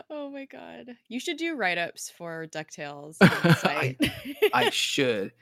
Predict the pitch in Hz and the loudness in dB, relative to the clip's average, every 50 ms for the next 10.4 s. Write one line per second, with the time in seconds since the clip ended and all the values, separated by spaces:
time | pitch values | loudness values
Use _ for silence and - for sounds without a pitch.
0 | - - - - 131 127 147 160 147 - - - 156 180 175 - 208 196 180 175 | -20 -8 0 0 0 2 4 4 4 4 4 6 6 6 8 8 10 10 10 8
1 | 139 139 147 151 151 - 156 143 143 139 139 147 139 135 131 131 131 123 113 - | 8 8 8 8 8 6 6 6 6 6 4 2 2 4 4 4 4 4 2 -2
2 | - - 123 117 - 135 127 123 123 123 - - - - - - - - 127 123 | -4 -4 -4 0 2 2 4 4 2 0 -2 -4 -4 -4 -6 -6 -2 0 2 2
3 | 120 120 135 147 139 127 127 120 117 110 110 107 110 110 110 110 107 110 110 113 | 2 2 0 0 0 0 0 0 -2 -2 -2 -2 -2 0 -2 -2 -2 -2 -4 -4
4 | 110 113 120 - - - - - - 127 127 - 127 127 131 _ - 139 131 117 | -2 -2 -2 -2 -4 -6 -6 -4 -4 -4 -4 -6 -10 -14 -10 _ 0 2 2 2
5 | 113 - - 135 123 - - 127 120 117 117 117 - - - - _ _ _ - | 0 -2 -2 -2 -2 0 0 0 0 0 -2 -4 -8 -16 -20 -20 _ _ _ -6
6 | 127 135 120 113 117 117 123 143 - - - - - - 127 120 - 123 143 139 | -2 0 0 0 0 0 0 0 0 0 -6 -6 2 6 6 6 6 4 -2 -2
7 | - - - - - 104 107 - - - - - _ _ _ _ _ _ _ _ | -2 -4 -6 -4 -4 -4 -4 -6 -10 -12 -14 -14 _ _ _ _ _ _ _ _
8 | - 147 147 147 139 127 107 - 147 120 98 92 - - 104 101 104 - 180 - | -14 -6 -2 -2 0 0 0 0 -2 -2 -2 -2 -2 -4 -2 -2 -4 -4 -8 -16
9 | _ _ _ _ _ _ _ - 196 208 220 226 233 233 220 214 202 190 160 160 | _ _ _ _ _ _ _ 0 2 4 4 4 4 2 2 0 0 0 0 0
10 | 156 151 143 143 175 143 - | 0 0 0 -2 -2 -4 -6